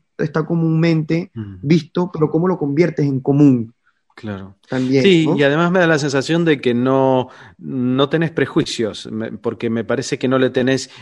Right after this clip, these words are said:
Speaker 2: miedo a encontrarte con un sonido, con un ritmo, con otro género. Me da esa sensación de que, hasta el contrario, te gusta, pareciera como que lo tomás como un desafío, un poco por ahí por lo que decís, ¿no?
Speaker 1: Sí,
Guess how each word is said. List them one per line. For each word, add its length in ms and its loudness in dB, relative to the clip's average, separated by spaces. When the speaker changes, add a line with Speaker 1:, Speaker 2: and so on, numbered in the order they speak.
Speaker 2:
miedo 800 4
a 80 4
encontrarte 640 0
con 160 -2
un 80 -4
sonido, 340 0
con 160 -2
un 140 -4
ritmo, 280 0
con 160 -2
otro 220 -4
género. 500 2
Me 160 -4
da 100 4
esa 220 0
sensación 580 -2
de 120 0
que, 180 -2
hasta 220 -6
el 60 0
contrario, 500 2
te 120 0
gusta, 440 2
pareciera 400 2
como 240 -2
que 100 0
lo 160 0
tomás 260 -2
como 220 -2
un 100 -2
desafío, 680 2
un 140 -6
poco 240 2
por 120 4
ahí 120 6
por 120 4
lo 120 4
que 100 2
decís, 360 0
¿no? 380 -4
Speaker 1:
Sí, 220 -2